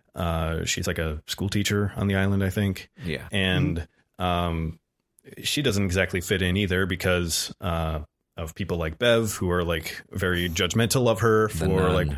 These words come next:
Speaker 1: what she did. Yeah.
Speaker 2: <laughs> Yeah, they
Speaker 1: And
Speaker 2: both, they, they're both, like, the black sheep in different regards.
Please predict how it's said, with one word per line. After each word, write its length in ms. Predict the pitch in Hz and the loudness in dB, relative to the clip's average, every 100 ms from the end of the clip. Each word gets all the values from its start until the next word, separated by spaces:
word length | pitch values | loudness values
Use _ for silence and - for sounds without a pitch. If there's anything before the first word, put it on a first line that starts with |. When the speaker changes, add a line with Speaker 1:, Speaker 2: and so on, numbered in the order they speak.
| - | -6
Speaker 1:
what 180 | 82 98 | -4 0
she 100 | - | 0
did. 320 | 90 90 90 85 | 2 2 0 -2
Yeah. 240 | 98 92 78 170 185 - | 2 2 2 0 0 0
Speaker 2:
<laughs> 280 | 185 - 104 | -2 -2 -2
Yeah, 120 | 104 | 4
they 120 | 113 | 4
Speaker 1:
And 100 | 110 | 4
Speaker 2:
both, 360 | 131 127 - - - | 2 0 -4 -6 -8
they, 160 | 107 104 | -4 -2
they're 300 | 160 180 101 | -4 -2 2
both, 220 | 117 117 | 2 2
like, 120 | 101 92 | 2 0
the 80 | |
black 340 | 87 85 80 - | 0 0 0 0
sheep 340 | - 60 - | 0 -2 -4
in 280 | - 76 - - | -4 -6 -6 -8
different 300 | - - 80 | -6 -6 -8
regards. 440 | 82 71 67 | -4 -2 -2